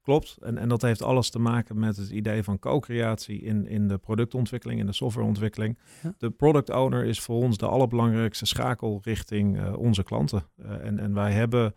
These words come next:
Speaker 1: een, een volwassen product owner nodig om succesvol te kunnen zijn in, in het leveren van onze propositie. Eh,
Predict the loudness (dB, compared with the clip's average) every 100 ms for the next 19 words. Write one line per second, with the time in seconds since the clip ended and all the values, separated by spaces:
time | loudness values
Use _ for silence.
0 | _ _ _ -2 0 2 0 0 2 2
1 | 2 -2 0 0 0 0 2 4 6 6
2 | 6 4 2 0 -4 -2 -4 -6 -6 -6
3 | -6 -8 -4 0 2 2 0 -2 -4 -6
4 | -4 -4 -6 -6 -4 0 2 2 2 2
5 | 0 0 -4 -6 -6 -4 -4 -4 -10 -12
6 | _ _ _ _ -8 -4 -2